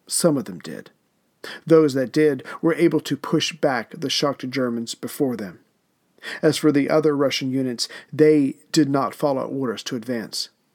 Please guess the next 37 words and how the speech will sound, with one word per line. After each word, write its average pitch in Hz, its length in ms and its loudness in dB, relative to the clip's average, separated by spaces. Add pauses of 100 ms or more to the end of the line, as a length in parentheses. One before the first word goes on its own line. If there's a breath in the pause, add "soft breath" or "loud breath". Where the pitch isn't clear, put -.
Moreover, 143 480 2 (160 loud breath)
some 165 240 2
of 147 80 4
them 127 240 -6 (160)
killed 156 320 0
their 131 160 0
commanders. 120 640 -6 (380 loud breath)
Others 147 420 2
held 147 280 -2
meetings 135 440 0 (180 loud breath)
as 151 180 0
to 160 100 -6
discuss 135 720 -4 (140)
what 165 200 -2
should 110 180 -6
be 104 120 -8
done. 113 320 -8 (1040 soft breath)
Be 151 180 6
that 135 260 2
as 151 200 0
it 143 80 0
may, 135 380 -2 (260 loud breath)
those 151 320 8
that 143 380 0
did 160 220 4
move 139 200 2
forward 120 420 -6 (280 loud breath)
were 160 100 4
soon 147 420 4 (120)
pushed 151 360 -2
back 120 380 -6 (160)
by 143 140 2
the 139 160 0
now 135 440 -2 (120)
angered 127 520 -4
enemy 127 280 -2
troops. - 500 -6